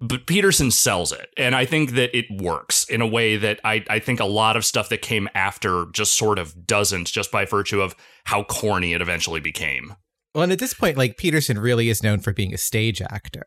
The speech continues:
Speaker 2: And so he
Speaker 1: Right.
Speaker 2: does bring that stage actor quality. He can,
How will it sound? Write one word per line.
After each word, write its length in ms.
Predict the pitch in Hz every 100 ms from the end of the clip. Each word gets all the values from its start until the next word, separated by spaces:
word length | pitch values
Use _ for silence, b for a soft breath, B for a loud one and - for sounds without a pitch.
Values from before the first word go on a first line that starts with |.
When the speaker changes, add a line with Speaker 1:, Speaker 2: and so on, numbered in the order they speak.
| -
Speaker 2:
And 160 | 135 127
so 100 | 151
he 40 |
Speaker 1:
Right. 160 | 104 82
Speaker 2:
does 240 | 170 156
bring 360 | 113 139 143 120
that 260 | 113 113
stage 420 | - - 135 135
actor 360 | - 123 117 117
quality. 460 | - - 117 127 101
He 100 | 120
can, 180 | -